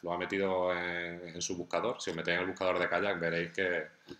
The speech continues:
que ahora cuando vas a, a buscar vuelo y tal, pues, y buscar piso, ellos te muestran cuáles son las zona-, las zonas tendentes para que tú digas, "Oye, pues el piso lo quiero en la zona de fiesta o no, en la cena, en la zona más turística".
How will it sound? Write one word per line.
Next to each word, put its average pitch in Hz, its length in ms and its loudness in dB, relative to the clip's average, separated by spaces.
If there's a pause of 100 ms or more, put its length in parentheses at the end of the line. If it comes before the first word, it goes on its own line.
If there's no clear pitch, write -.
que 90 120 0
ahora 95 160 6
cuando 90 180 4
vas 82 220 4
a, 90 260 6
a 92 60 0
buscar 87 400 0
vuelo 90 200 2
y 87 60 0
tal, 101 260 0
pues, 92 140 0
y 82 60 0
buscar 85 340 -4
piso, 107 400 -2
ellos 87 180 -4
te 90 100 -6
muestran 85 320 -4
cuáles 85 180 2
son 87 100 0
las 82 100 -2
zona-, 90 220 -2
las 85 180 -6
zonas 87 200 -6
tendentes 85 420 -2
para 87 180 0
que 80 80 -2
tú 85 100 -4
digas, 80 180 -2
"Oye, 87 140 0
pues 85 120 -10
el - 80 -20
piso 95 180 -4
lo 95 140 0
quiero 101 260 0
en 92 120 -2
la - 80 -12
zona 92 220 -8
de 92 80 -4
fiesta 85 320 -6
o 78 140 -6
no, 90 120 -2
en 78 80 -4
la 78 80 -4
cena, 98 320 2
en 87 40 -4
la 87 60 -2
zona 95 160 -4
más 92 140 -2
turística". - 400 -6